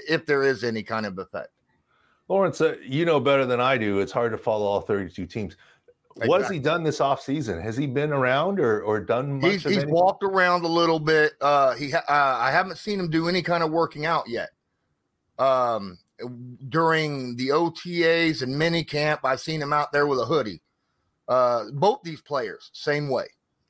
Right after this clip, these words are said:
Speaker 1: right?
Speaker 2: Well, well, first of all, high ankle sprain, uh, different degrees. And one of the things, so what we do at Sports Injury Central, so on Twitter, Pro Football Doc,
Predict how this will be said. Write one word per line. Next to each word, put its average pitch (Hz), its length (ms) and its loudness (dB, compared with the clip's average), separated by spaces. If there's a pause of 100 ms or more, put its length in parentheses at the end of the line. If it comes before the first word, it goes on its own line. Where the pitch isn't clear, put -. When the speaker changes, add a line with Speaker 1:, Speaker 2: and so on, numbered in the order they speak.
(160)
Speaker 1:
right? 110 320 0
Speaker 2:
Well, 147 240 -2 (300)
well, 135 360 0
first 185 300 0
of 139 100 0
all, 117 420 0 (280)
high 139 300 -2
ankle 110 240 -4
sprain, 87 560 -6 (840)
uh, 90 160 -10 (240)
different 123 360 -4
degrees. 95 720 -8 (600)
And 95 560 -6 (760)
one 151 220 0
of 165 120 2
the 131 80 0
things, 120 600 -2 (360)
so 117 420 0 (240)
what 131 380 -2
we 156 180 0
do 123 380 2
at 101 100 0
Sports 110 400 -2
Injury 95 300 -4
Central, - 560 -8 (300)
so 117 200 0
on 113 180 0
Twitter, 123 420 2
Pro 113 240 0
Football 98 420 -2
Doc, 92 400 -2